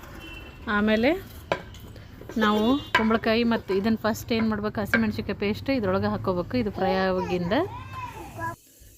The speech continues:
ಈ ಉಳ್ಳಾಗಡ್ಡಿ ಸ್ವಲ್ಪ ಫ್ರೈ ಆಗಲಿ. ಈಗ ಒಂದು ಚಿಟಿಕೆ ಅರಿಶಿಣ ಪುಡಿ ಹಾಕ್ಕೊಳ್ಳೋಣ. ಆಮೇಲೆ ನಾವು ಹಸಿಮೆಣ್ಸಿನ್ಕಾಯಿ ಪೇಸ್ಟ್ ಮಾಡಿಟ್ಕೊಂಡಿವಲ್ಲ,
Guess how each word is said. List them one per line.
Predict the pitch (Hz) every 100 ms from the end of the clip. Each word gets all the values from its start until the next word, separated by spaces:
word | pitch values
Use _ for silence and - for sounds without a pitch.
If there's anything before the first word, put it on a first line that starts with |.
| - 240
ಈ |
ಉಳ್ಳಾಗಡ್ಡಿ | 226 220 220 214 214
ಸ್ವಲ್ಪ | 220 -
ಫ್ರೈ | 220
ಆಗಲಿ. | 214 208 214 214
ಈಗ | 214 359 -
ಒಂದು | 202
ಚಿಟಿಕೆ | 220 208 - 294
ಅರಿಶಿಣ | - 202 202 233
ಪುಡಿ | 214 240
ಹಾಕ್ಕೊಳ್ಳೋಣ. | - - 190 214 202 202 330 - - - _ - - _ - _ - _ - - - - - 240
ಆಮೇಲೆ | 226 233 226
ನಾವು | 226 220 254 330
ಹಸಿಮೆಣ್ಸಿನ್ಕಾಯಿ | 220 220 240 226 233 240 -
ಪೇಸ್ಟ್ | 226 - 269 359 -
ಮಾಡಿಟ್ಕೊಂಡಿವಲ್ಲ, | 233 220 214 - 214 214 208